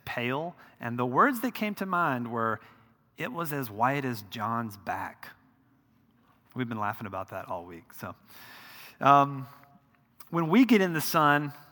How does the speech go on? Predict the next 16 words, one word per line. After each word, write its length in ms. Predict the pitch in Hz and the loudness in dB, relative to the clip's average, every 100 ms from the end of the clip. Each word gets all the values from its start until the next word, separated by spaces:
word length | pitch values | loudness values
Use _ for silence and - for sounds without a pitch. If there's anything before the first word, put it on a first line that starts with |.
| - - | -14 -2
uh, 220 | 123 120 | 0 0
disciples, 960 | - 165 165 - 160 143 123 - - - _ _ _ _ _ _ _ _ _ _ | -2 0 0 0 -4 -4 -4 -8 -12 -14 _ _ _ _ _ _ _ _ _ _
disciples 400 | - 160 165 135 | -2 -2 -2 -4
need 160 | 143 | -2
to 60 | 127 | 0
have 200 | 123 113 | 0 -2
protection. 500 | 107 113 107 - 76 - _ _ _ _ _ _ _ _ _ _ _ _ - | -6 -8 -8 -10 -16 -20 _ _ _ _ _ _ _ _ _ _ _ _ -10
Uh, 100 | 131 | -8
the 120 | 135 | -6
past 240 | 131 156 - | 4 4 6
several 260 | 170 151 | 2 4
weeks, 300 | 165 175 - | 2 0 -2
we 100 | 156 | -4
have 120 | 143 151 | -2 -2
looked 160 | 147 | -2
at, 160 | 123 | -2